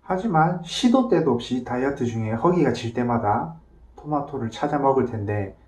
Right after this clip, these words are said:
그때마다 데쳐 먹기는 너무 불편해요. 그냥 드셔도 무방하지 않을까 생각합니다. 귀찮아서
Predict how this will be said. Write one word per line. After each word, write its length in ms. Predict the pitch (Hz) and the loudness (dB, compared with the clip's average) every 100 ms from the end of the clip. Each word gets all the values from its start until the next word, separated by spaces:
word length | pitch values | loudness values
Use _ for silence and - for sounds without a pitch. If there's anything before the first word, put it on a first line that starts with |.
| - | -14
그때마다 640 | - - 139 160 156 - | -8 -4 0 2 2 0
데쳐 300 | 135 131 123 | -4 -4 -4
먹기는 580 | 120 101 110 113 117 104 - _ _ | -4 -4 -6 -4 -4 -6 -16 _ _
너무 260 | 131 180 - | -4 -4 -2
불편해요. 640 | 143 139 147 117 92 82 - _ _ _ | -4 -4 -4 -4 -6 -8 -14 _ _ _
그냥 340 | - 180 165 | -4 -2 0
드셔도 640 | 160 139 139 123 143 - - _ _ | -2 -2 -2 -2 -2 -4 -12 _ _
무방하지 480 | 127 147 156 160 160 | -2 2 4 2 4
않을까 300 | 151 160 156 | 2 2 -2
생각합니다. 680 | 151 139 127 110 104 92 92 - _ - | -2 -2 -4 -4 -6 -6 -10 -14 _ -14
귀찮아서 880 | 160 160 202 190 147 160 190 - | -10 -2 2 4 4 4 2 0